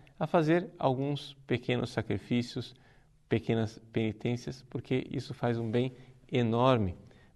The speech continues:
para a nossa alma. É assim que o cânon mil duzentos e quarenta e nove, o primeiro deles,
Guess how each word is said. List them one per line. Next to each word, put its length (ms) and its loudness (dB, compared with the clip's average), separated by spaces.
para 160 4
a 20 4
nossa 320 0
alma. 300 -6
É 140 0
assim 260 2
que 320 2
o 80 -6
cânon 320 2
mil 220 2
duzentos 420 0
e 40 -16
quarenta 280 0
e 60 -2
nove, 340 2
o 60 -12
primeiro 380 0
deles, 360 0